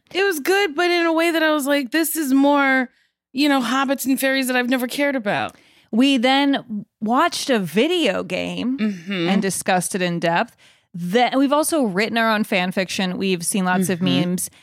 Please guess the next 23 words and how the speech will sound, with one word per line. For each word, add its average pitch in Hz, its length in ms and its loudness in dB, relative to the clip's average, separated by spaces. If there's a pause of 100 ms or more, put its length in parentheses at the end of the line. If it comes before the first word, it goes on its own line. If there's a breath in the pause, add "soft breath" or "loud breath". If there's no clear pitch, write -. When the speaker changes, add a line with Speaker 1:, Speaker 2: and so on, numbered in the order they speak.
(140 soft breath)
Speaker 2:
And 226 180 0
I 240 140 0
think 453 260 -6
maybe 226 320 -2
our 196 160 0
favorite 185 360 -4
episode 180 440 -2
was 180 140 -4
the, 180 260 -2
uh, 185 40 -2
last 185 400 -2
week 180 180 -6
when 180 100 -6
we 180 140 -4
played 190 300 -2
our 180 160 0
first 196 340 -2
ever 185 260 -2
Dungeons 180 460 0
and 214 160 2
Dragons 180 560 -2
Speaker 1:
Yeah. 170 400 2
Speaker 2:
campaign. 359 560 -2